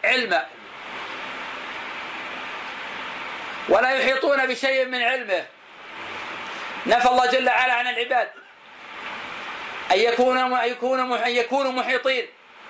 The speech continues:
بشيء من علمه إلا بما شاء. قال الله جل وعلا: "وما تشاءون إلا أن يشاء الله رب العالمين".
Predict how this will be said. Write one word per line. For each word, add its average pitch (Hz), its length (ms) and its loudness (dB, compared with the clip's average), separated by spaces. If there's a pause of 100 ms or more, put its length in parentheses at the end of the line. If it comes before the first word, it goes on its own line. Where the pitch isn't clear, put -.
(800)
بشيء 247 320 4
من 247 140 2
علمه 269 480 4 (120)
إلا 233 280 4
بما 196 220 0
شاء. 151 300 -2 (1040)
قال 233 180 6
الله 254 180 4
جل 247 240 2
وعلا: 262 360 4
"وما 240 220 2
تشاءون 240 640 0 (760)
إلا 226 340 6
أن 233 40 6
يشاء 226 420 4
الله 214 380 2
رب 220 480 0 (420)
العالمين". 202 640 2